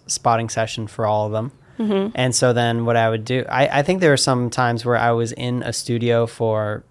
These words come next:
Speaker 1: a few days.
Speaker 2: Yep.
Speaker 1: Uh, no sleep, just going to the Tims, using the washroom, whatever,
Speaker 2: Yep.
Speaker 1: sitting in that, slowly fermenting in that chair.
Speaker 2: <laughs> Yeah.
Speaker 1: And just, uh, moving from one project to the next, to the next, to the next, and
Speaker 2: Yeah.
Speaker 1: then being like,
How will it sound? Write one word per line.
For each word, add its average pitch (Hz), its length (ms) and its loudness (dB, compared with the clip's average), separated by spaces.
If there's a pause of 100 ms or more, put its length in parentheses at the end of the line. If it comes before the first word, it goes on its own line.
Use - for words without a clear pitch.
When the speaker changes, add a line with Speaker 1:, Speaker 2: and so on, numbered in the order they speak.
(260)
Speaker 1:
a - 80 -2
few 156 220 -2
days. 113 440 -2
Speaker 2:
Yep. 240 220 0 (220)
Speaker 1:
Uh, 117 420 4 (200)
no 143 180 4
sleep, 131 380 0
just - 360 -2
going 123 220 2
to 127 60 -2
the 120 60 -6
Tims, 120 400 -2
using 120 220 -2
the 117 80 -2
washroom, 113 380 0
whatever, 117 220 2
Speaker 2:
Yep. 113 100 -4 (240)
Speaker 1:
sitting 135 380 2
in 131 120 4
that, 123 260 2 (720)
slowly 143 420 6
fermenting 131 500 2
in 123 100 4
that 120 160 0
chair. 127 600 6
Speaker 2:
<laughs> - 260 4 (560)
Yeah. 220 380 4
Speaker 1:
And 127 280 4
just, 127 340 2
uh, 113 460 4 (200)
moving 127 320 2
from 127 180 -2
one 123 160 2
project 123 380 2
to - 40 -10
the 120 80 -2
next, 117 280 -2
to - 60 -14
the 117 80 -4
next, 110 240 -4
to 120 60 -6
the 117 60 0
next, 110 300 -2
and 113 60 0
Speaker 2:
Yeah. 107 80 2
Speaker 1:
then 110 140 0
being 110 200 -4
like, 104 240 -6